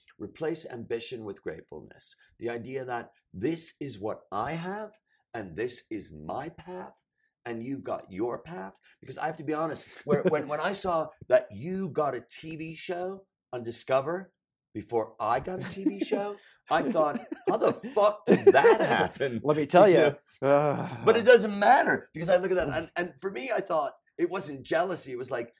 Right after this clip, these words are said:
Speaker 1: "That's the most ridiculous thing in the entire
Speaker 2: <laughs>
Speaker 1: planet." Not that you
Speaker 2: Yeah.
Speaker 1: got a T V show.
Speaker 2: It was great. No,
Speaker 1: But
Speaker 2: it
Speaker 1: I
Speaker 2: was.
Speaker 1: <laughs> looked
Speaker 2: That
Speaker 1: at it
Speaker 2: was
Speaker 1: and I go,
Speaker 2: ridiculous.
Speaker 1: I, no,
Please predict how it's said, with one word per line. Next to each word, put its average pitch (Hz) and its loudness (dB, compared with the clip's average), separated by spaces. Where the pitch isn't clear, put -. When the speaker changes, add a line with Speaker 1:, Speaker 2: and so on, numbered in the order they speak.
Speaker 1:
"That's 220 -6
the 185 -10
most 143 -10
ridiculous 185 -4
thing 143 -4
in 127 -8
the 131 -8
entire 220 2
Speaker 2:
<laughs> - -4
Speaker 1:
planet." 156 -4
Not 196 0
that 139 -4
you 160 -10
Speaker 2:
Yeah. 120 -6
Speaker 1:
got 135 0
a 131 -12
T 139 -16
V 175 -12
show. 123 -6
Speaker 2:
It 110 -4
was - -6
great. 123 0
No, 123 -2
Speaker 1:
But 117 4
Speaker 2:
it - 8
Speaker 1:
I 113 6
Speaker 2:
was. - 2
Speaker 1:
<laughs> - -6
looked - 4
Speaker 2:
That 139 8
Speaker 1:
at 139 6
it - 10
Speaker 2:
was 160 8
Speaker 1:
and 139 2
I - 4
go, - 4
Speaker 2:
ridiculous. 113 -2
Speaker 1:
I, 226 4
no, 233 -6